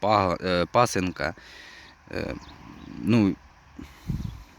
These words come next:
я ща-, е, считаю, що, що це, е, вредоносний такий пасинок, е, він не потрібен для рослини. М, е, на... Ще що хотів додати до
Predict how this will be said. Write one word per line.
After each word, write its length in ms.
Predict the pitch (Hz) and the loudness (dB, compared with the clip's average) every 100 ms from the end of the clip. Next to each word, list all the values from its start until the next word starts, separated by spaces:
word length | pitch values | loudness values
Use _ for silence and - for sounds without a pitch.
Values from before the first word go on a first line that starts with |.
| - - - | -20 -20 -2
я 140 | 104 139 | 2 2
ща-, 280 | 123 - | 0 -4
е, 560 | 107 107 101 98 95 90 | -2 0 2 2 2 0
считаю, 400 | - - 113 92 | -4 0 0 0
що, 160 | - - - | -4 -10 -10
що 180 | - 98 | -8 -4
це, 260 | - 110 - - - - - - - - - | 0 0 -2 -14 -20 -20 -20 -20 -20 -14 -8
е, 220 | 90 85 - - - - - - - 82 | -4 -4 -4 -10 -12 -6 -4 -4 -4 -4
вредоносний 920 | 90 98 113 113 120 107 87 87 85 87 | 0 4 4 4 4 2 0 -4 -6 -4
такий 360 | 90 87 87 - - - - - - | -6 -4 -6 -8 -16 -14 -12 -6 2
пасинок, 560 | 143 - 95 87 73 | 4 4 2 0 -2
е, 180 | 76 90 | -2 0
він 280 | 95 110 95 | 2 2 2
не 100 | 104 | 2
потрібен 640 | 123 117 113 95 82 82 | 2 2 2 2 0 -2
для 200 | 85 90 | 0 0
рослини. 560 | 95 90 104 85 76 76 - - - - - - - - - - - | 0 0 -2 0 -2 -6 -10 -12 -12 -12 -14 -14 -14 -14 -12 -10 -6
М, 320 | 90 85 80 - - - - - - - 80 | -2 -2 -2 -4 -8 -6 -4 -4 -4 -8 -6
е, 160 | 85 - - - | -6 -6 -8 -6
на... 720 | 76 101 113 127 123 120 104 - - - - - - | -2 2 4 4 4 2 -2 -6 -8 -4 -4 -6 -8
Ще 260 | 95 139 135 | -4 -2 -2
що 180 | - - | -2 -2
хотів 440 | 123 - 123 101 | -2 0 -2 -2
додати 460 | 104 117 120 110 107 | -2 0 2 2 0
до 280 | 98 110 | 2 2